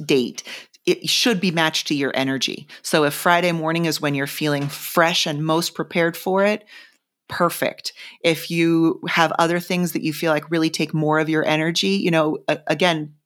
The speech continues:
bookkeeping is not rocket science <laughs> and it's not magic, to the contrary of many people's opinions.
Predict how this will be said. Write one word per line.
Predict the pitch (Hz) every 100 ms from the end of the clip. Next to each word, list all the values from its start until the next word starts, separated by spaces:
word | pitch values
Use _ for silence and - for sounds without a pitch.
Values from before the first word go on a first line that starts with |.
| -
bookkeeping | 202 - 294 339
is | 330 -
not | 190 196 -
rocket | 127 - 214
science | 349 339 415 466 - - - 392 - 311 -
<laughs> | 339 - - - -
and | 262 294
it's | 330 302
not | 302 320 269
magic, | 330 427 453 370 220 - -
to | 359
the | 240
contrary | - 247 233 262 208
of | 226
many | 208 214
people's | 233 190 196
opinions. | 214 185 170